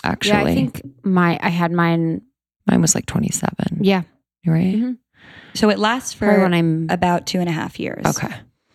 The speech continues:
Speaker 3: Saturn returns serious. It's a big deal.
Speaker 2: Mm.
Speaker 1: Yeah.
Speaker 3: You know, even as an astrologer,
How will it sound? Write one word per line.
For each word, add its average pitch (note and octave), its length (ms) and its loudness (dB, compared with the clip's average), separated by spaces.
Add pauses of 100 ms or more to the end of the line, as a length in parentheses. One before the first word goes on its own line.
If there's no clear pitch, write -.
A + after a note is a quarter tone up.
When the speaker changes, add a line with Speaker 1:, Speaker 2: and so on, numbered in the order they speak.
(120)
Speaker 3:
Saturn D4 300 0
returns F#4 400 0
serious. G3+ 640 0
It's F#3+ 140 -6
a C4 60 2
big A#3 220 0
deal. G3 340 2
Speaker 2:
Mm. G3 100 4
Speaker 1:
Yeah. F3+ 280 2 (240)
Speaker 3:
You G#3 100 4
know, F3+ 160 4
even A3 260 2
as F#3 200 0
an F#3+ 80 0
astrologer, E3+ 800 0